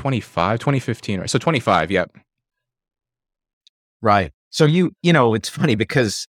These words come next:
Speaker 2: I, uh, I lived in one of the Harvard houses, Dunster House, on, which is one of the river houses, when I was a postdoctoral fellow. I was a, a Harvard junior fellow after my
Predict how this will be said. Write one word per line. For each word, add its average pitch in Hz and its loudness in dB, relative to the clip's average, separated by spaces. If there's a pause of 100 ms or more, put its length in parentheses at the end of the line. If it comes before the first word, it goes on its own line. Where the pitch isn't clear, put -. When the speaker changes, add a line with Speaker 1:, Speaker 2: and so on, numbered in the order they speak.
Speaker 2:
I, 123 4
uh, - 2
I 139 2
lived 120 0
in 98 0
one 98 0
of 82 -2
the 92 -4
Harvard 98 0
houses, 82 -4
Dunster 95 -2
House, 80 -4
on, 82 -4
which 90 -8
is 90 -4
one 90 0
of 85 2
the 80 0
river 87 -4
houses, 82 -4 (480)
when 95 2
I 92 2
was 95 2
a 85 2 (500)
postdoctoral 101 0
fellow. - 0
I 90 -4
was 90 -2
a, 95 -6 (140)
a - -16 (100)
Harvard 95 0
junior 87 0
fellow 90 -2
after 80 -2
my 78 -2